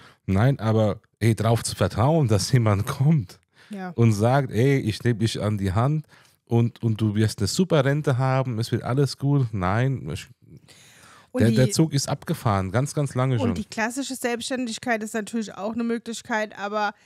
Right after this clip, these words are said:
Speaker 2: das hat halt immer wieder was mit Investition und Risiko zu tun. Also, ähm, ich weiß nicht,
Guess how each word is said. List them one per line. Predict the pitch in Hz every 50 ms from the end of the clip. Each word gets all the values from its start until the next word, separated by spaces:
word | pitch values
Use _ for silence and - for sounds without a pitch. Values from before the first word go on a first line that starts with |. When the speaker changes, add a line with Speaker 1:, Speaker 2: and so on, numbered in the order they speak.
| _ _ _ _ _ _ _
Speaker 2:
das | - 233 226 -
hat | 269 247
halt | 269 254 240
immer | 233 247 277 277 233
wieder | 262 254 240 233
was | 214 233 240 -
mit | 262 247 220
Investition | 233 240 269 247 269 - - 220 - - 254 240 240
und | 240 233
Risiko | 208 247 262 247 - 247 - 247 240
zu | - - 220
tun. | - - - 226 233 247 262 269 - -
Also, | 180 214 208 196 233 233 226 226
ähm, | 214 170 160 202 226 226 220 226 226 208 - _ _
ich | - - 220
weiß | 226 220 254 262 - 262
nicht, | 254 269 262 -